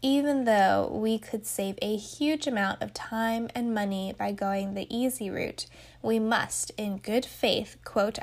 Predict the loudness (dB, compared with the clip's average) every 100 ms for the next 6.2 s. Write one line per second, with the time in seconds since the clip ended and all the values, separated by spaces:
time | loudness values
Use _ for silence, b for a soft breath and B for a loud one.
0 | 2 2 0 0 0 2 2 0 -2 -4
1 | -6 -10 -10 B B B -2 0 0 -2
2 | 0 -2 4 4 4 0 -2 0 0 -2
3 | -4 -4 -2 -2 -2 -2 -2 -6 -8 -6
4 | -8 0 4 6 6 4 2 2 0 -2
5 | -4 -4 -4 -4 -4 -4 -4 -4 -6 -8
6 | -8 -8